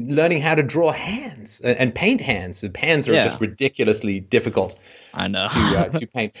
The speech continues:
Speaker 1: But when I was growing up in England, there was a Paul Klee hanging in, uh, the, um, the flat or the apartment that we lived in. And it was just this round circle with, like, two little diagonal squares for a mouth and all that. And it always just struck me as, like,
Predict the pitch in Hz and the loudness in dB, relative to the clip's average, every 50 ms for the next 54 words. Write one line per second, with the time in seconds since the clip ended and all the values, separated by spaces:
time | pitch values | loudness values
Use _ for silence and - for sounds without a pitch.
0 | - _ - 185 180 208 240 247 226 214 220 226 214 202 196 185 185 190 202 254 | -16 _ 0 2 2 4 2 2 2 2 2 2 2 4 2 2 2 4 2 4
1 | 294 233 160 143 143 139 135 147 - - - 180 170 151 - - - 180 175 208 | 4 2 2 2 2 2 0 -4 -4 0 2 2 2 2 0 -2 -2 0 2 4
2 | 208 151 107 - - - - _ _ _ - - 135 131 135 131 127 123 120 120 | 2 2 0 -4 -10 -10 -14 _ _ _ -6 0 2 2 4 4 4 2 2 0
3 | 113 - 117 120 117 110 110 110 113 110 107 107 101 104 104 110 107 104 101 101 | -2 -2 0 2 2 2 2 2 4 4 4 4 2 2 0 0 2 2 2 2
4 | 104 104 101 98 98 95 92 - _ _ 113 107 110 - - - 131 156 170 - | 2 2 2 2 0 -4 -14 -16 _ _ -6 -6 -6 -6 -2 0 0 2 2 0
5 | 214 104 92 98 95 - 131 127 120 113 110 107 107 120 127 - 120 104 - - | 0 0 0 0 0 2 0 0 2 2 0 2 2 0 0 0 -6 -6 -8 -14
6 | - _ _ _ _ _ _ _ _ _ _ _ _ _ _ _ _ _ _ _ | -20 _ _ _ _ _ _ _ _ _ _ _ _ _ _ _ _ _ _ _
7 | _ _ _ _ - 143 147 147 139 147 143 - 175 - - 139 - 101 107 120 | _ _ _ _ 0 2 2 4 2 2 0 0 0 0 0 -2 0 2 2 4
8 | 135 139 139 139 139 139 123 120 - _ _ _ 127 - - - 143 139 135 139 | 4 4 4 4 4 4 2 -2 -10 _ _ _ -4 -4 2 4 4 2 4 4
9 | 139 131 117 117 107 117 113 113 - - 127 123 127 123 127 127 117 110 - _ | 2 4 4 2 4 4 2 2 0 -2 0 0 2 2 0 0 0 -4 -10 _
10 | - 120 117 120 123 120 123 123 120 113 - - - - 117 113 113 110 113 110 | 0 0 2 2 2 2 4 2 2 2 0 -8 0 2 4 4 4 4 2 0
11 | 107 - - 117 104 104 110 110 113 113 110 - 113 107 110 107 107 107 107 110 | 0 0 2 2 4 4 4 4 2 2 2 2 2 4 6 6 6 4 4 2
12 | 120 117 113 127 180 254 339 320 320 - 151 - - - 170 170 - - 151 123 | 0 0 2 2 4 4 4 4 2 0 -2 -2 0 0 0 0 0 0 2 2
13 | 120 117 110 - 117 107 110 107 - | 2 2 2 2 2 2 2 0 -4